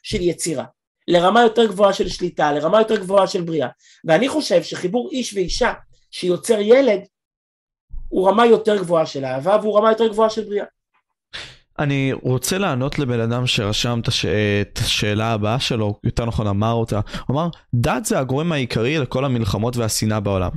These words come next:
Speaker 2: אני אתן את הטייק שלי ואני אשמח לשמוע מה יש לך להגיד, כבוד הרב. אה, לדעתי במאה העשרים, אה, כל המלחמות, יותר נכון,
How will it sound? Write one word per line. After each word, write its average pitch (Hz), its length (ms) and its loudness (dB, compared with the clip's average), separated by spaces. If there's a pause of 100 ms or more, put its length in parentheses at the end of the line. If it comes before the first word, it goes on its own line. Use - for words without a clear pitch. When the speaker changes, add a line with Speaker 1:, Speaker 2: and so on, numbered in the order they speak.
(100)
Speaker 2:
אני 175 200 -2
אתן 180 200 -4
את 135 120 -6
הטייק 139 280 -4
שלי 147 180 -2
ואני 113 180 -2
אשמח 120 280 -2
לשמוע 117 240 -2
מה 107 160 -2
יש - 160 -6
לך 110 220 -4
להגיד, 170 360 -2 (160)
כבוד 147 200 -2
הרב. 175 240 -2 (500)
אה, 107 300 0
לדעתי 107 460 -2
במאה 143 340 0
העשרים, 190 680 -2 (540)
אה, 120 180 0 (300)
כל 233 220 -2
המלחמות, 117 720 -2 (100)
יותר 127 200 -2
נכון, 156 320 -2